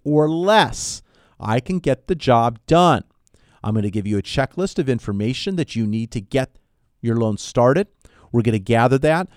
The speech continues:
But when we submit a loan for final approval, we are looking to have no conditions. We are closing loans, and we're not sitting here going, "Well, we need this, we need this, we submit, we need this, we need that." No.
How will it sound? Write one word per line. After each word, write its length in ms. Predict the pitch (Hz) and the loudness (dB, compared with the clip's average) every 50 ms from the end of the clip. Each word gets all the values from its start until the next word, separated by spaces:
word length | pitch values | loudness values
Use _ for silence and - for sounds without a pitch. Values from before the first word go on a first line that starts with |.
| _ - - | _ -4 -2
But 80 | 139 127 | 0 0
when 180 | 123 123 127 | 2 0 0
we 140 | 131 156 185 | 0 -2 -4
submit 340 | - - - 233 220 226 220 | -4 -2 -2 0 2 2 2
a 60 | 233 | 2
loan 260 | 220 202 196 190 196 | 2 2 0 0 -2
for 140 | - - - | -2 -6 -6
final 360 | - - 160 156 165 170 170 | -4 -2 -2 -2 0 0 -2
approval, 540 | 170 - - - 196 190 180 202 208 214 _ _ _ _ | -4 -4 -2 0 0 0 0 -2 -8 -8 _ _ _ _
we 180 | - 156 202 240 | -6 -2 0 2
are 120 | 254 240 | 2 2
looking 280 | 214 202 196 - 214 202 | 2 0 -2 -2 -4 -4
to 120 | - 190 175 | -2 0 2
have 180 | 170 180 165 | 2 0 0
no 680 | 170 165 165 160 165 170 165 160 160 160 160 165 156 - _ _ _ - | 0 -2 0 2 2 4 6 6 6 6 4 2 -2 -4 _ _ _ -10
conditions. 1000 | - - 165 165 165 160 143 165 165 165 - - - 117 - - _ - - - _ _ _ _ - | -6 -4 -2 -2 -2 -2 -2 0 0 0 0 -2 -6 -8 -8 -8 _ -20 -20 -20 _ _ _ _ -8
We 180 | 127 131 147 175 | -2 0 2 2
are 100 | 202 226 | 2 0
closing 480 | 226 - - 202 185 185 180 190 214 208 | -2 -2 0 0 2 2 0 -2 -4 -4
loans, 460 | 190 175 160 156 147 151 156 151 - - _ 110 98 | -2 0 0 0 0 -2 -4 -8 -12 -20 _ -12 -6
and 140 | 127 127 123 | -4 -2 -2
we're 80 | 131 | 0
not 220 | 131 139 151 160 - | 0 0 -2 -2 -2
sitting 280 | - 196 180 175 175 | -2 -4 -2 -2 -2
here 200 | 165 170 165 165 | -2 -2 -2 -2
going, 260 | 147 147 147 147 143 139 | -2 -2 -2 -2 -2 -4
"Well, 220 | 147 170 185 180 | -4 -4 -4 -4
we 100 | 151 131 | -4 -4
need 220 | 123 120 113 107 - | -4 -6 -6 -6 -6
this, 340 | 175 190 190 180 - - | -4 -2 -2 -4 -4 -6
we 80 | 120 110 | -8 -6
need 200 | 104 104 104 - | -6 -6 -6 -6
this, 260 | 160 175 180 - - | -6 -6 -6 -6 -8
we 80 | 113 98 | -10 -10
submit, 420 | - - 104 107 131 165 185 175 | -10 -8 -8 -6 -6 -6 -6 -6
we 140 | - 113 104 | -6 -6 -6
need 180 | 101 98 92 - | -6 -8 -8 -8
this, 260 | 160 185 190 - - | -6 -8 -8 -8 -8
we 120 | 113 104 | -10 -8
need 160 | 101 98 101 | -8 -8 -6
that." 200 | - 160 175 170 - - - - | -6 -6 -6 -8 -12 -18 -12 -4
No. 220 | 185 175 123 - | -2 -2 -2 -2